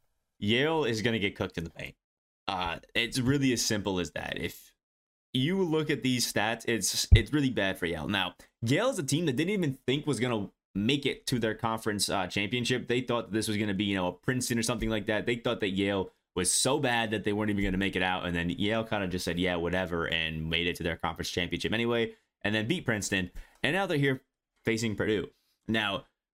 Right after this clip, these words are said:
this is a really bad matchup for Yale. They are a good defensive team, ranking about a hundred in efficiency, but they have trouble defending the rim, mainly because they only have a few guys that are six eight, and everybody else is below six eight on this team. Purdue's second best offensive team,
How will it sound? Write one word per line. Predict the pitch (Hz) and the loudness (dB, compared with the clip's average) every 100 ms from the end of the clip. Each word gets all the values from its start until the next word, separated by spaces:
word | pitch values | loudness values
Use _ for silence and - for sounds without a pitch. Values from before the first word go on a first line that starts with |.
| _ _ - | _ _ -2
this | |
is | 220 | 0
a | 165 | 2
really | 147 135 | 2 2
bad | 117 101 95 87 | 2 0 -2 -4
matchup | 80 82 87 - | -6 -4 -4 -2
for | 82 | -4
Yale. | 76 62 - | -4 -6 -6
They | 113 127 | 0 2
are | 143 | 2
a | 139 | 0
good | 113 127 143 | 2 0 2
defensive | 123 113 117 120 110 | 0 0 0 0 0
team, | 110 117 | 0 2
ranking | 107 107 104 | 0 0 0
about | 98 92 | 0 0
a | |
hundred | 85 104 110 117 120 117 | -2 -2 0 2 2 0
in | 113 113 | 0 0
efficiency, | 92 113 123 147 151 170 | 0 0 0 0 0 0
but | 127 135 | 0 0
they | 160 | 0
have | 175 | -2
trouble | - 135 160 | -2 0 0
defending | 127 - 117 117 104 | 0 0 0 2 0
the | |
rim, | 92 110 156 151 143 - _ | 0 2 2 0 -2 -6 _
mainly | 98 151 220 233 | 0 2 2 0
because | 208 214 | 0 0
they | 170 | 2
only | 175 170 | 0 2
have | 143 139 127 - 98 95 _ - | 2 0 -2 -6 -6 -6 _ -4
a | 107 | -2
few | 165 185 | 0 2
guys | 143 127 113 | 2 2 0
that | 107 | 0
are | |
six | 104 - 131 - | 0 0 -2 0
eight, | 131 127 | 0 0
and | 107 | -2
everybody | - 143 151 147 | 0 0 2 2
else | 127 120 - | 2 0 -2
is | 117 | -2
below | 101 117 101 92 107 104 | 0 0 2 2 2 2
six | 98 - 95 - | 0 0 -2 -2
eight | 117 110 - | -2 -2 -2
on | 87 | -2
this | 82 - | -4 -4
team. | 165 156 - _ - - - - | -2 -2 -4 _ -20 -20 -20 -4
Purdue's | 196 254 | -2 0
second | - 180 147 | 0 0 0
best | 131 123 | 0 0
offensive | 147 - 120 - | 0 0 -4 -4
team, | - 90 90 | -2 0 0